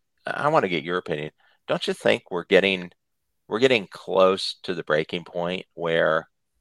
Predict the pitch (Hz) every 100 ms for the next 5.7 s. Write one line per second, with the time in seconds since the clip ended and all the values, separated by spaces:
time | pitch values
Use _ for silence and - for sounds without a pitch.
0 | _ _ _ _ _ - 95 92 - 123
1 | 117 101 92 90 - _ _ _ _ 90
2 | 87 85 92 101 127 - 92 87 - 90
3 | - 107 98 90 82 82 101 110 - -
4 | 78 71 76 90 - _ _ _ _ _
5 | 92 90 90 82 82 82